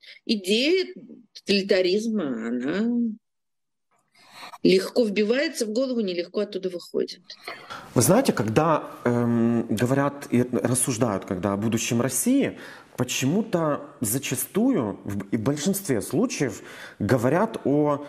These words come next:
Speaker 2: ну вот, о России конкретно, да, как о государстве, у которого есть там территория, там, предположение о том,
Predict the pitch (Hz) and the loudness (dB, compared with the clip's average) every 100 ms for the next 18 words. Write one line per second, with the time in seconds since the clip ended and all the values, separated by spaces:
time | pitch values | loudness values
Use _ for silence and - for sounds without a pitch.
0 | 143 139 113 - 117 131 - 139 107 101 | 0 2 2 0 -2 0 0 0 0 0
1 | 107 - 101 95 87 151 - - 123 110 | -2 0 -2 -2 -2 -2 -4 -2 -2 0
2 | 117 - 107 98 - - 80 - - 98 | -2 -2 0 -2 -2 -8 -10 -10 -4 -2
3 | 90 - 78 80 107 104 147 143 113 - | -2 -4 -8 -4 -4 0 0 0 0 -6
4 | 92 - - - 113 123 127 127 160 156 | -14 -14 -16 -6 -4 0 0 2 0 2
5 | 120 - 143 143 123 | 0 0 0 0 -2